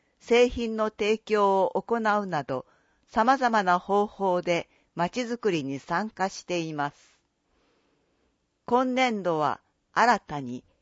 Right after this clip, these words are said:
貸井化学工業株式会社が加わり、鯰江地域等の食事サービスに合わせて、ハンドマッサージや美容相談を実施しました。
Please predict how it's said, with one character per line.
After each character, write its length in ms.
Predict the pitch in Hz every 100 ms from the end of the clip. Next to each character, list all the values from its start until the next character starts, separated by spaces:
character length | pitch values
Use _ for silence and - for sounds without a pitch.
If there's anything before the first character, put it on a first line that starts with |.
| _ _ _ -
貸 460 | 208 - 254 247
井 20 |
化 200 | - 226
学 280 | 226 240 247
工 300 | - 240 214
業 240 | 160 160 151
株 280 | 185 185
式 300 | 233 - 220
会 200 | 208 196
社 200 | 180 165
が 140 | 143 139
加 160 | - 160
わ 320 | 180 170 156
り、 220 | 117 - _ _ _ _ _ _ _ -
鯰 400 | 196 233 240 233
江 120 | 233
地 240 | - 240
域 220 | 202 170 -
等 300 | 202 190 151
の 180 | 139
食 320 | - 190 233 233
事 120 | 226
サ 220 | - 226
ー 60 | 202
ビ 120 | 165
ス 180 | - 156
に 140 | 143
合 100 | 156
わ 120 | 175
せ 180 | - 139
て、 280 | - 120 - _ _ _ _
ハ 200 | - 233
ン 80 | 247
ド 160 | 233 233
マ 140 | 226
ッ 60 | -
サ 280 | - 226
ー 100 | 196
ジ 200 | - 135
や 200 | 135 113 - _ _ -
美 160 | 208
容 180 | 247 254
相 300 | - 247 233
談 360 | 180 165 135 123
を 180 | 117 - -
実 120 | 165
施 240 | - 196
し 180 | 202 175
ま 160 | 165 156
し 200 | - -
た。 200 | 98